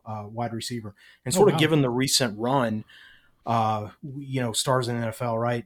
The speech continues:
Speaker 1: Um, that's, that's pretty impressive. And so I look for there to be, uh,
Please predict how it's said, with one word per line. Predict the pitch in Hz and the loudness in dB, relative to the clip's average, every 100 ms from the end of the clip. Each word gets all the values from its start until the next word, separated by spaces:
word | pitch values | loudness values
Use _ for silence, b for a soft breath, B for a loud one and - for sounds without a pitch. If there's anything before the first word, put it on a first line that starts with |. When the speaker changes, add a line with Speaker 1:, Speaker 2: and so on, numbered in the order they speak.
| - | -4
Speaker 1:
Um, | 135 120 113 110 107 135 - _ _ 131 | 0 2 0 -2 -6 -10 -20 _ _ -2
that's, | 147 165 - | 2 4 2
that's | - 160 - | 2 -2 -2
pretty | - 190 | 0 2
impressive. | 123 - 123 - 113 | 0 -2 -6 -6 -10
And | 110 | -8
so | - 120 113 | -4 -4 -2
I | 135 | 4
look | 160 202 | 6 6
for | - 147 143 | 4 0 4
there | 139 | 4
to | 131 | 4
be, | 131 123 | 2 0
uh, | 120 123 | -2 -8